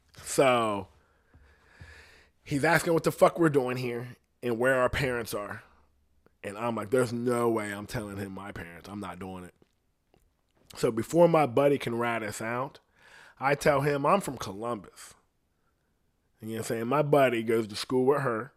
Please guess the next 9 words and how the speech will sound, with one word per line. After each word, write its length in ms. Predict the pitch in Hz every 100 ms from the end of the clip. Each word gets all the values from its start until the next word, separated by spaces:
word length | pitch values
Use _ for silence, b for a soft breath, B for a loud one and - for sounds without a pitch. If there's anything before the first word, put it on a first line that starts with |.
| _ _
and 100 | -
she 160 | 143
lives 260 | 139 131 113
over 260 | 113 107
there. 340 | 107 107 95 - _ _ _ _ _ _ _ _ _ _ _ -
And 340 | 117 107 104 92
my 300 | 117 156 170
uncle, 580 | 120 113 104 104 98 104 _ _ _ 120 - -
it 180 | 110